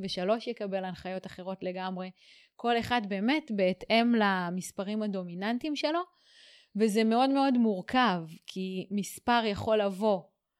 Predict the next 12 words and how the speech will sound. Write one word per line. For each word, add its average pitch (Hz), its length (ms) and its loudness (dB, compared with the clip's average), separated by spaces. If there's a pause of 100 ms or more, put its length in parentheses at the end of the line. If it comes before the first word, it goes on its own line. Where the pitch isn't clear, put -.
(420)
ביום 196 500 4
לידה, 240 380 6
יכול 202 340 -2
לבוא 202 260 -2
בסך 190 560 0
חיבור 196 480 -4
של 190 180 -4
כל 208 180 -2
התאריך, 190 600 -2
ויכול 190 520 -2
לבוא 226 220 0
גם 269 220 0